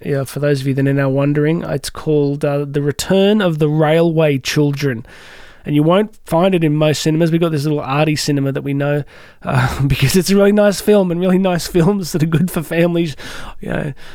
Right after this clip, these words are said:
yeah, they can be hard to find. So, look, that's my point: is we're making an island today. At ten A M, we're gonna have this island as a family, and then we'll find something else to do. And then, you know,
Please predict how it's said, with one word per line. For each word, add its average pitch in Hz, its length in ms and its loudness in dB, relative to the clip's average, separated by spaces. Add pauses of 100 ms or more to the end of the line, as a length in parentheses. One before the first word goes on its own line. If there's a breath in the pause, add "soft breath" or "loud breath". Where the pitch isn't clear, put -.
(200 loud breath)
yeah, 156 260 0
they 160 100 2
can 170 120 0
be 160 120 2
hard 160 160 2
to 151 60 -6
find. 139 360 0
So, 170 160 4
look, 196 240 0
that's 202 200 0
my 190 120 2
point: 220 240 2
is 170 80 0
we're 165 80 4
making 185 300 2
an 175 100 0
island 185 480 2
today. 143 400 0 (180)
At 156 140 -4
ten 202 180 0
A 185 240 4
M, 190 120 2
we're 160 100 2
gonna 165 180 2
have 160 160 2
this 160 240 0
island 170 540 2
as 156 120 0
a 151 60 0
family, 156 600 0
and 143 140 -2
then 147 140 2
we'll 147 80 0
find 165 220 -2
something 190 180 2
else 240 160 0
to - 80 -2
do. 135 180 0
And 151 120 0
then, 165 400 0
you 170 80 0
know, 185 180 2